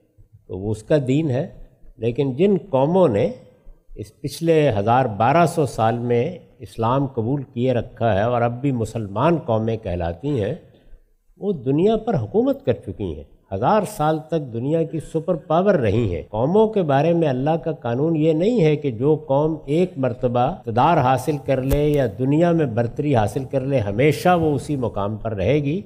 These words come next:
अल्लाह ताला ने अपना कानून ये बयान किया कि "तिलकल अय्यामु नुदाविलुहा बैनन नास।" कौमें स्टेज पर आती हैं, फिर वो जवाल आशना होती हैं, फिर दूसरी कौमें उनकी जगह ले लेती हैं।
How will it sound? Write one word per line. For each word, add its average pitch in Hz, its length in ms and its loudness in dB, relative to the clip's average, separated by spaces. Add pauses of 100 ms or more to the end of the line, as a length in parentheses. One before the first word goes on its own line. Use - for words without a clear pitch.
अल्लाह 113 220 -4
ताला 127 320 0
ने 156 120 0
अपना 139 280 -2
कानून 135 460 0
ये 165 160 2
बयान 117 300 0
किया 147 280 -2
कि 190 140 -4
"तिलकल 170 500 -2
अय्यामु 151 500 0
नुदाविलुहा 160 640 4
बैनन 104 320 -2
नास।" 85 440 -6 (600)
कौमें 156 440 2
स्टेज 151 460 -2
पर 143 120 2
आती 123 380 0
हैं, 247 220 2
फिर 143 160 0
वो 120 160 -2
जवाल 104 420 0
आशना 156 320 0
होती 165 360 0
हैं, 240 100 4
फिर 180 140 -2
दूसरी 165 380 0
कौमें 135 360 0
उनकी 123 240 -4
जगह 117 260 2
ले 90 160 -4
लेती 85 340 -12
हैं। 82 160 -20